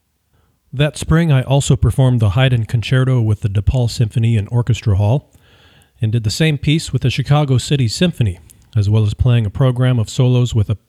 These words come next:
piano accompaniment at the Chicago Cultural Center, all with coaching from the master. During the course of the summer, I played in the summer program of the Civic Orchestra and performed on stage as an extra player at two C S O concerts at Ravinia.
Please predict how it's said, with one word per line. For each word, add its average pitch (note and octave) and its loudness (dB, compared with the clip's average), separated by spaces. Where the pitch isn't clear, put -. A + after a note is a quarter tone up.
piano C#3+ 0
accompaniment A#2 0
at A2 -2
the A2+ -2
Chicago C3+ 0
Cultural B2+ 0
Center, D3+ -2
all C3 0
with B2+ 0
coaching A#2 -2
from A2+ -2
the A2 2
master. G2+ -2
During F3 2
the D3+ -2
course E3+ 2
of C#3+ 2
the B2 2
summer, C3+ 0
I A#2 0
played C3 0
in A#2+ 0
the A2+ 0
summer C#3+ 0
program A#2+ 2
of A2 0
the G2+ 0
Civic B2 -2
Orchestra A2+ 0
and G2+ 0
performed A#2 0
on C3+ 0
stage B2 0
as A2+ 0
an G#2+ -2
extra B2 -2
player A#2+ 2
at G2+ -4
two D3 0
C D3+ -2
S C#3 -2
O B2+ 2
concerts A#2 -2
at G#2 -2
Ravinia. G#2 -2